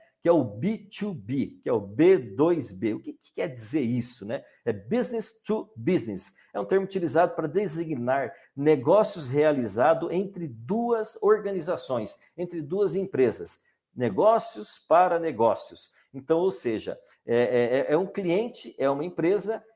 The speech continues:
e o vendedor também é uma empresa. Então, são o quê? São negócios realizados entre empresas. E seguindo nessa mesma veia, nessa mesma linha, nessa mesma trilha, nós temos também o B two C,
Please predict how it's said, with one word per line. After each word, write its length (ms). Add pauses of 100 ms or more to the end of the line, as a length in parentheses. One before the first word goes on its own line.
e 160
o 80
vendedor 720 (100)
também 360
é 40
uma 140
empresa. 340
Então, 180
são 200
o 20
quê? 140
São 160
negócios 500
realizados 560 (240)
entre 320
empresas. 640 (360)
E 60
seguindo 400
nessa 300
mesma 320
veia, 240
nessa 240
mesma 280
linha, 300
nessa 260
mesma 300
trilha, 480 (260)
nós 160
temos 220
também 260
o 60
B 240
two 260
C, 460